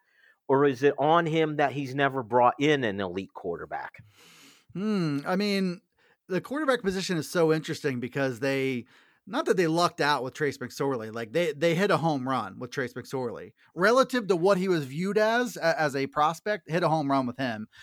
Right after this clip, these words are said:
Speaker 2: And then the transition went right to Sean Clifford, you know, so Tommy Stevens leaves. Uh, you lose Will Levis as a result of that.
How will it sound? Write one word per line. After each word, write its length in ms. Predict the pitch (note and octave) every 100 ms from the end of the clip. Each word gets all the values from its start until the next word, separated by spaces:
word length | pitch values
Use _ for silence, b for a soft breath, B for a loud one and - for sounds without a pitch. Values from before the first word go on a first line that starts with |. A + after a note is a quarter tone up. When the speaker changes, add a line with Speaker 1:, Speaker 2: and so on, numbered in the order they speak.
| B B
Speaker 2:
And 140 | E3+
then 80 | G3+
the 80 | G3+
transition 460 | G#3 G#3+ A#3+ - G#3+
went 180 | G3
right 240 | D#3+ F#3 A3
to 180 | G3+ F3+
Sean 280 | - F#3+ E3
Clifford, 440 | B3 - G2+ - b b b
you 80 | C#3
know, 160 | C#3+ F3+
so 380 | - C#3+ C#3+ - _
Tommy 260 | - D#3+ D#3
Stevens 460 | - F#3 E3 C#3+ C3
leaves. 500 | B2 G2+ - - - _ C3 -
Uh, 40 |
you 200 | D#3 D3+
lose 280 | D3+ E3+ D#3+
Will 220 | C#3 F3
Levis 340 | D#3+ G3 E3 D#3
as 160 | C3+
a 40 | B2
result 340 | C3 B2+ B2
of 80 | G#2+
that. 260 | G#2+ G2